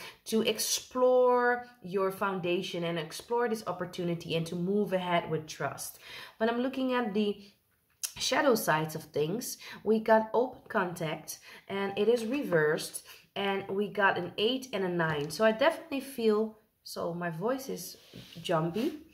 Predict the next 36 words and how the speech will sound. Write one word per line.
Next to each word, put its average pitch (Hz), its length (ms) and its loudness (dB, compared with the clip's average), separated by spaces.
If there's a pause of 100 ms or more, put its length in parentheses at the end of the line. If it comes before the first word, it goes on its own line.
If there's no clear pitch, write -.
(360)
So - 140 2
I 220 80 8
definitely 277 500 4
feel, 247 240 -8 (160)
<laughs> - 160 -16
again, 220 560 2 (360)
<clears throat> - 680 8
so - 160 -2
I 214 80 4
definitely 277 500 -2
feel 208 540 -2 (380)
with 233 180 -2
open 302 380 0
contact, 185 480 0
there 214 140 6
is 220 160 2
something 285 800 -2
that 233 160 0
is 214 200 -2
on 240 240 2
your, 240 320 0 (300)
on 214 180 2
your, 220 320 4
uh, 190 380 -2
on 220 380 -2
your, 214 240 4
in 214 180 0
your 220 100 4
throat 214 440 0
chakra, 170 380 -2
something 220 440 0
that 208 100 0
you 185 140 -2
need 202 240 -2
to 233 60 -8
say, 180 520 0